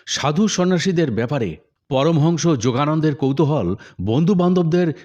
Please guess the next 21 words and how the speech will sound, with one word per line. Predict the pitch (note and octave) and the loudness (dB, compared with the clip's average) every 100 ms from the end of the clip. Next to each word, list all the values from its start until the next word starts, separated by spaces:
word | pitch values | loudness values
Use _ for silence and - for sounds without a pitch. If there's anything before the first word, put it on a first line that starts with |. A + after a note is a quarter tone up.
| - | -2
বেশ | D3+ G#2 | -2 -2
ভালোভাবেই | - C#3 D3+ D3 C3+ | -4 0 0 0 0
জানা | G2+ G#2+ A2+ | -2 -2 -4
ছিল। | - F2 D#2+ | -4 -6 -6
কাজেই | - C3 E3 D3+ G#2 B2 - | -4 0 2 2 0 -4 -6
নতুন | G#2 A#2 C#3 A#3 G#3+ | -2 0 0 0 0
কোনো | E3 F3+ | 0 0
সাধুর | - D#3 F3+ | 0 0 0
সন্ধান | - A#2+ B2+ E3+ | -2 -2 0 0
পেয়ে | C#3+ G2+ D#2+ - G2 | 0 -4 -6 -12 -6
যোগানন্দকে | G2+ C#3+ F3 F#3 F#3+ F3 F3 | -2 0 2 2 0 0 0
তা | D#3+ | 0
জানাতে | G#2+ G#2+ D3+ F#3 | -2 -2 -2 0
পারলে | F#3 A2+ D#2+ _ - | 0 0 -4 _ -6
তাদের | A#2 D3+ | -2 -2
খুব | D3 F3 B2+ | 0 -2 -2
আনন্দই | E2 B2 D#3 D3+ | -2 -2 0 0
হতো। | G2 F#2 D#2+ _ _ - | -2 -4 -10 _ _ -4
পরমহংস | A2+ D#3 E3+ G3+ F#3+ | 0 2 2 2 2
যোগানন্দ | E3 B2+ B2+ D#3 F3 E3 | 0 0 0 0 0 0
বলেন, | C#3 D#3+ G2 | 2 0 -2